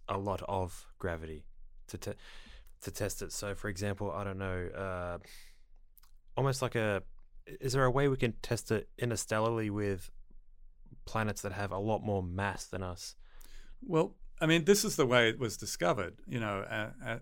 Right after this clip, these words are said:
Speaker 2: astrophysically,
Speaker 1: Mm.
Speaker 2: uh, through its cumulative effect on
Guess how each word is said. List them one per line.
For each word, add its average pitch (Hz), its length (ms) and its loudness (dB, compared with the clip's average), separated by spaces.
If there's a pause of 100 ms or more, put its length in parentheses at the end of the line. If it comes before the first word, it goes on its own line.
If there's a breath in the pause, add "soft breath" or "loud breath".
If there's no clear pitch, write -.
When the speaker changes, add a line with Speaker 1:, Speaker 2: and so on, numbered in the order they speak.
Speaker 2:
astrophysically, 113 840 -4
Speaker 1:
Mm. 95 280 -2 (380)
Speaker 2:
uh, 104 340 0
through 120 260 2
its - 340 0 (420)
cumulative 110 580 4
effect 104 460 -2
on 98 300 -6